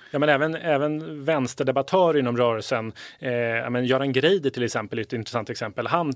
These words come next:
tycker att det är jätteviktigt att man gör upp med, med Moderaterna. Att det är hellre att man gör upp med Moderaterna om en stram linje, eh,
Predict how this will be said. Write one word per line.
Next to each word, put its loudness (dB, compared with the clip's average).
tycker -4
att -4
det -4
är -2
jätteviktigt 0
att -2
man 0
gör 0
upp -4
med, -2
med -2
Moderaterna. 2
Att -6
det 2
är 2
hellre 2
att -2
man 0
gör 0
upp -8
med -2
Moderaterna 2
om -2
en -4
stram 0
linje, 2
eh, 4